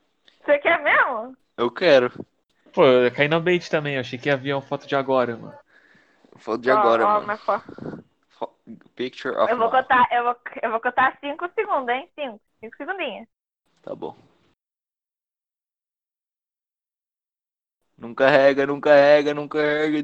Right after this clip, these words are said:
Speaker 3: Não, não, tem que,
Speaker 2: Ah, tá.
Speaker 3: tem que mandar primeiro.
Speaker 1: Manda
Speaker 3: Ah,
Speaker 1: aí.
Speaker 3: tá. Nossa, aí sim, bicho.
Speaker 2: Aí
Speaker 3: Aí
Speaker 2: sim,
Speaker 3: sim,
Speaker 2: bicho.
Speaker 3: bicho.
Speaker 1: É minhas
Speaker 3: Muito
Speaker 1: perninhas.
Speaker 3: bom. Muito
Speaker 2: Hum,
Speaker 3: bom,
Speaker 2: pezinho
Speaker 3: velho.
Speaker 2: lá.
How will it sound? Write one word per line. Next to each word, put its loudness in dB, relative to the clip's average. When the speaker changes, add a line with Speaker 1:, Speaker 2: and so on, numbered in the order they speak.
Speaker 3:
Não, 4
não, 4
tem -4
que, 2
Speaker 2:
Ah, -2
tá. -6
Speaker 3:
tem 2
que 0
mandar 4
primeiro. -2
Speaker 1:
Manda -4
Speaker 3:
Ah, 2
Speaker 1:
aí. -4
Speaker 3:
tá. -12
Nossa, -2
aí -4
sim, -12
bicho. -16
Speaker 2:
Aí -4
Speaker 3:
Aí 0
Speaker 2:
sim, -6
Speaker 3:
sim, -12
Speaker 2:
bicho. -4
Speaker 3:
bicho. -8
Speaker 1:
É 0
minhas 0
Speaker 3:
Muito -20
Speaker 1:
perninhas. -2
Speaker 3:
bom. -4
Muito -8
Speaker 2:
Hum, -10
Speaker 3:
bom, -4
Speaker 2:
pezinho -2
Speaker 3:
velho. -14
Speaker 2:
lá. -12